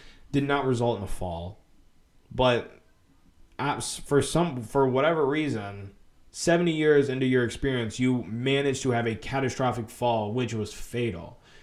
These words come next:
You know, but then again, like, you saying that out loud to myself, it's like, well, I mean, people have accidents, but why the fuck don't goldfish have accidents, huh?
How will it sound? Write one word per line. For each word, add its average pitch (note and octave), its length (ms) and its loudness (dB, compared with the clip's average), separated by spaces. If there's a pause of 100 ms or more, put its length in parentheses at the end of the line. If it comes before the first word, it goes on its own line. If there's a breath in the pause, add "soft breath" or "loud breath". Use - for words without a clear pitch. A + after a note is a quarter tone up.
(140 soft breath)
You C3+ 100 -8
know, C3+ 220 0
but C3 140 -4
then D#3 140 -2
again, C#3+ 300 -2
like, A#2+ 220 -2 (640)
you B2+ 300 -4 (140)
saying G3 380 2
that D3 200 0
out B2+ 200 2
loud B2+ 180 2
to B2 80 -2
myself, A#2+ 560 -2
it's G#2+ 140 -8
like, A#2 180 -2
well, A#2+ 160 0
I A#2 160 -4
mean, B2 220 -6
people C#3+ 260 2
have G#2 100 0
accidents, F#2+ 720 -4 (280 loud breath)
but - 80 10
why C3+ 180 12
the - 160 8
fuck C#3+ 240 12
don't B2 300 12
goldfish G#2 460 12
have E2 180 6
accidents, E2 560 4
huh? G#2+ 300 10